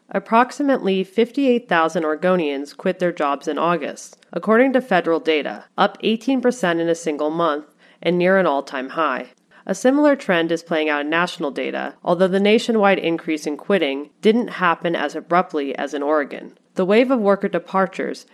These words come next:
has exacerbated the tight hiring market that has been squeezing employers across the state since the spring.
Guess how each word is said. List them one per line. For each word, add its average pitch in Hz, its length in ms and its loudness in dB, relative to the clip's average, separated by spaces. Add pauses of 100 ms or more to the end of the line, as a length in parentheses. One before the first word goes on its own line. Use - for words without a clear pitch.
(200)
has 180 240 0
exacerbated 185 800 0
the 175 80 -2
tight 160 320 -4
hiring 180 440 0
market 127 540 -6
that 175 140 0
has 175 100 -2
been 190 160 -2
squeezing 233 480 2
employers 170 460 2
across 156 380 -2
the 139 60 -8
state 147 540 -6
since 139 240 -8
the 135 80 -12
spring. 135 460 -4